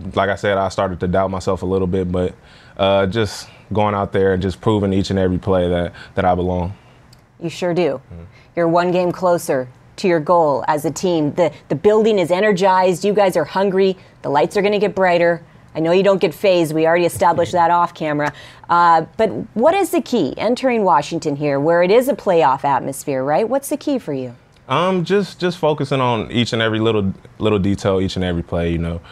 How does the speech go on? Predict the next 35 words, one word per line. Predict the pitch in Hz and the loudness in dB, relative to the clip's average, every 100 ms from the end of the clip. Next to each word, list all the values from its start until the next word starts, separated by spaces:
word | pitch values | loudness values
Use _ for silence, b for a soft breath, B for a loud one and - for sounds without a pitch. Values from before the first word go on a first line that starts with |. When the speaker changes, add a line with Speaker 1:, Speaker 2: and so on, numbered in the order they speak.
| B B B 104 | B B B 0
Speaker 1:
Uh, | 104 | 0
not | 104 107 101 | 0 0 0
getting | 107 101 | -2 -2
too | 110 | -2
high, | 95 98 98 | 0 0 0
not | 98 95 95 | 0 0 0
getting | 98 95 | 0 -2
too | 98 | 0
low, | 95 95 | 2 2
just | 92 92 | 0 -2
kinda | 98 95 | -4 -4
staying | 87 95 92 90 | -4 -2 0 0
even | 95 92 | 0 -2
keeled | 101 95 95 92 | -2 0 0 -2
and | 92 87 B B - | -4 -6 B B -4
going | 104 101 | 0 2
ahead | 98 101 | 2 2
and, | 98 95 | 2 0
and | 95 95 | 0 0
make | 98 | 0
the | - | -2
plays | 101 98 95 | 0 0 0
when | |
they, | 92 90 | -2 -4
when | 92 90 | -4 -2
they | 92 | -2
present | 87 92 92 | -2 -4 -2
themselves. | 82 - 85 87 - b b b - | -4 -4 -6 -6 -14 b b b -2
Speaker 2:
Your | 214 | 0
purpose | 214 - 254 262 247 - - 202 | 0 2 2 2 0 -2 -6 -2
is | 175 | -2
bigger | 151 185 180 175 | 0 0 2 2
than | 160 | 0
the | 147 | 0
game. | 151 143 - 170 | 0 -2 -4 -12